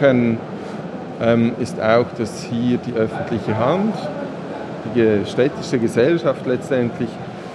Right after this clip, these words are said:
auch versucht, Verantwortung zu übernehmen und hier einen Mehrwert versucht zu schaffen,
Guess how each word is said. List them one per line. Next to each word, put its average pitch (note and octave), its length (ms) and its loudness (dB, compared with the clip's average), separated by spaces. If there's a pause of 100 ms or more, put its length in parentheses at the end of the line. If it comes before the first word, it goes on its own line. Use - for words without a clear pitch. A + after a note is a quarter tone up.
(560)
auch A2 120 0
versucht, C3 360 -4
Verantwortung C#3 720 2
zu - 120 -2
übernehmen C3 680 2 (300)
und A#2 120 -2
hier A#2+ 200 4
einen A2+ 160 4
Mehrwert B2+ 500 4
versucht - 400 -6
zu - 80 -6
schaffen, B2+ 600 0